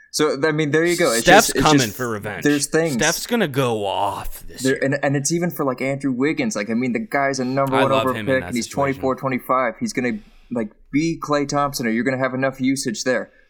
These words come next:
Speaker 1: James Wiseman, if you're a good rookie and you blow up, why couldn't Steph work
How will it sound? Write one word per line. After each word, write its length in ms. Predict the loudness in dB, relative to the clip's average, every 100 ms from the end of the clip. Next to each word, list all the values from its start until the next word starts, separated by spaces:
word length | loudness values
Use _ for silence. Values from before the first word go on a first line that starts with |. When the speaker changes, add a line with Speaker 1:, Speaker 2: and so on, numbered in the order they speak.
| -8
Speaker 1:
James 320 | -4 -4 -4
Wiseman, 440 | -2 0 -2 -4
if 160 | -4 -2
you're 140 | -2
a 60 | 0
good 180 | -2 0
rookie 300 | -2 -2 -2
and 80 | 0
you 100 | 0
blow 280 | 0 0 2
up, 320 | 2 0 -6 _ _ -6
why 240 | -2 -2
couldn't 280 | -2 -4 -2
Steph 360 | -2 -4 -4 -4
work 160 | -6